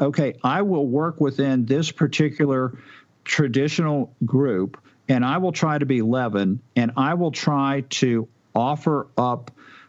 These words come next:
conversations that can lead to a more, uh, questioning, open, modern type worldview."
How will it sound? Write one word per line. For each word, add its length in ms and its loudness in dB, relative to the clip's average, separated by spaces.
conversations 1040 0
that 180 0
can 180 2
lead 480 0
to 640 0
a 160 2
more, 560 0
uh, 320 0
questioning, 1000 0
open, 920 0
modern 640 2
type 340 0
worldview." 640 2